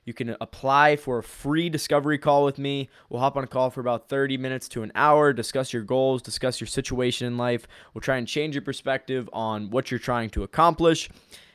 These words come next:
and we'll see if the program's a good fit for you. We'll see if it's something that could help you achieve where you want to get to in life. If that sounds interesting to you at all, let's hop on a call. I would love to discuss your situation, see if the program would be a good fit for you.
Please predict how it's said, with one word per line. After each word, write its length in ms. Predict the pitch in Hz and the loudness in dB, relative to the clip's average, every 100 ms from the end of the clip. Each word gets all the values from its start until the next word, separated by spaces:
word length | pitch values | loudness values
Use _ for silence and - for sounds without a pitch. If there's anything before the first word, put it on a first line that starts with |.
| _ | _
and 440 | - 123 131 135 123 | -4 0 0 0 -4
we'll 100 | 127 | -4
see 160 | 160 | 0
if 80 | 160 | -2
the 60 | 147 | 0
program's 480 | - 160 165 165 | 2 4 4 2
a 40 | 147 | 2
good 180 | 160 151 | 0 2
fit 160 | 180 | 0
for 120 | 156 | 2
you. 140 | 113 104 | -2 -2
We'll 120 | 101 | -4
see 160 | - 123 | -4 -6
if 100 | 120 | -6
it's 120 | - | -6
something 340 | 123 120 123 | -6 -6 -6
that 160 | 120 117 | -6 -6
could 120 | 110 | -8
help 300 | - 123 120 | -4 -4 -2
you 260 | 127 131 101 | -4 -4 -6
achieve 600 | 101 - - 123 131 120 | -8 -10 -6 -4 -4 -6
where 300 | 107 110 123 | -6 -4 -2
you 160 | 127 | -2
want 280 | 120 117 117 | -4 -4 -6
to 80 | - | -6
get 180 | 107 110 | -6 -4
to 100 | 160 | -4
in 80 | 156 | -2
life. 320 | 160 226 - _ _ _ _ _ _ _ _ _ _ _ _ _ | -4 -4 -8 _ _ _ _ _ _ _ _ _ _ _ _ _
If 100 | - | 0
that 140 | 131 180 | 4 4
sounds 220 | 196 170 | 4 2
interesting 480 | 170 165 156 165 151 | 0 2 0 0 -6
to 140 | - | -4
you 160 | 151 147 | 0 2
at 40 | |
all, 220 | 143 139 | 4 4
let's 220 | 131 120 - | 2 -2 -6
hop 440 | - 135 139 - | -2 4 4 2
on 120 | 131 | -6
a 60 | 117 | -6
call. 440 | - 135 131 131 | -6 -2 2 2
I 60 | 107 | 0
would 180 | 110 101 | -2 -6
love 260 | 110 123 | -2 -2
to 100 | 117 | -2
discuss 360 | 120 110 127 110 | -8 -4 -4 -4
your 80 | 113 | -6
situation, 600 | - 104 113 110 107 101 | -12 -8 -8 -8 -10 -8
see 160 | - | 0
if 80 | 156 | 0
the 80 | 139 | 0
program 420 | - 147 131 135 | -2 0 0 -2
would 140 | 120 104 | -4 -6
be 120 | 123 | -4
a 60 | |
good 180 | 107 117 | -4 -8
fit 240 | - 151 151 | -4 -4 -2
for 120 | 143 | 0
you. 260 | 143 139 | 2 0